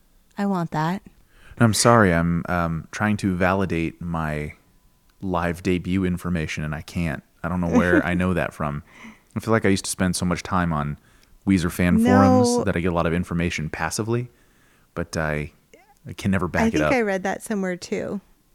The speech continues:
Speaker 1: I think that it, it did debut on the Weezer cruise.
Speaker 2: Because I do
Speaker 1: I
Speaker 2: recall
Speaker 1: feel.
Speaker 2: the fan response that I was aware of at the time being pretty negative, you know, because you had heard about a, a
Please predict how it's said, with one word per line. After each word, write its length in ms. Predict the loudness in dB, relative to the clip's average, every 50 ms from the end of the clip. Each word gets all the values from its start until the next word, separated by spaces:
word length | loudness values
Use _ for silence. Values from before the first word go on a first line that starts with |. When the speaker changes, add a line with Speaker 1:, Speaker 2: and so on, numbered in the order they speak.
| _ _ _ _ _ _ -8
Speaker 1:
I 80 | -8 -6
think 220 | -4 -4 -6 -4 -4
that 120 | -4 -4
it, 240 | -4 -6 -8 -10 -12 _
it 160 | -8 -8 -6 -4
did 200 | -4 -4 -2 0
debut 420 | -2 -2 0 -2 -4 -4 -4 -4
on 120 | -4 -4
the 60 | -4 -4
Weezer 300 | -4 -6 -6 -6 -8 -8
cruise. 520 | -8 -8 -8 -8 -8 -10 -12 -14 -16 -20 _ _ _ _ _ _ _ _ _ _ _ _ -6
Speaker 2:
Because 260 | 0 2 4 4 6
I 60 | 6
do 140 | 4 4 4
Speaker 1:
I 60 | 4
Speaker 2:
recall 580 | 4 4 4 6 6 6 8 6 4 2 0 -4
Speaker 1:
feel. 80 | -8 _ -10 -8 -4
Speaker 2:
the 360 | -2 0 0 0 0 0 -4 -6 -10
fan 320 | -8 -2 0 0 2 2 0
response 500 | -2 -2 -2 -2 -2 -2 -2 -4 -4 -4
that 200 | -6 -6 -6 -6 _ _ _ _ _ _ _ 0
I 140 | 2 4
was 160 | 4 4 4 4
aware 220 | 4 4 4 4
of 80 | 4 2
at 60 | 0
the 80 | -2 -2
time 320 | -2 0 0 0 0 2 0
being 320 | 0 0 -2 -2 -4 -8 -10 _ -20
pretty 420 | -12 -6 -2 0 0 2 0 0
negative, 500 | -2 -2 -4 -4 -6 -6 -6 -6 -6 -8 -10 -16 -20 _ -20 -20 _ _ _ _ _ _ _ _ -12
you 140 | -10 -10
know, 140 | -8 -8 -10
because 340 | -8 -8 -8 -6 -6 -4 -2
you 80 | 0 0
had 100 | 0 0
heard 180 | 0 0 2
about 360 | 2 2 2 0 0 0 0
a, 280 | -2 -2 -4 -4 -6 -8 _ _ _ _ _ _ _ _ _ _ _ _ _ _ _ _ -12
a 240 | -10 -8 -8 -8